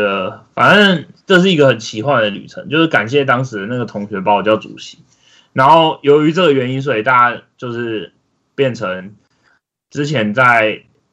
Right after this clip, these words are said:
就是在办活动的时候，有的人如果不习惯叫，就是办活动的时候，很容易就是如果你是主办人，大家很容易认出来，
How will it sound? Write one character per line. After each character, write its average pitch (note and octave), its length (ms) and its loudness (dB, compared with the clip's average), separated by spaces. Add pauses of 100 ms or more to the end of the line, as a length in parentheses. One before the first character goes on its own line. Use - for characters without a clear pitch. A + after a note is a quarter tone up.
就 D#3+ 200 2
是 D3+ 120 0
在 D#3 160 2
办 C#3+ 260 0
活 G#2+ 140 -4
动 A2+ 220 -10
的 G2 60 -14
时 - 120 -20
候， - 300 -14 (260)
有 B2 180 -2 (200)
的 C3 180 2
人 B2 140 -2
如 C#3+ 100 -2
果 C#3+ 80 0
不 C#3+ 140 -4
习 B2 180 -8
惯 C3+ 220 2
叫， C3+ 300 0 (220)
就 F#3+ 140 0
是 G3+ 60 2
办 F#3+ 220 2
活 B2+ 100 -2
动 D3 180 -2
的 A2+ 60 -8
时 G#2+ 80 -12
候， A2 260 -6 (340)
很 C3 200 -2
容 C3+ 180 -4
易 C#3 220 -4
就 C#3+ 180 -2
是 C3+ 300 -2
如 D3+ 160 0
果 C#3+ 100 4
你 A#2+ 80 -2
是 E3 80 0
主 A2+ 160 -8
办 A#2+ 220 -2
人， D2 160 -16 (720)
大 F3+ 100 0
家 E3 80 4
很 C3+ 160 -4
容 A2 160 -8
易 C3+ 60 -8
认 B2+ 160 -4
出 A2 180 -16
来， E2 160 -16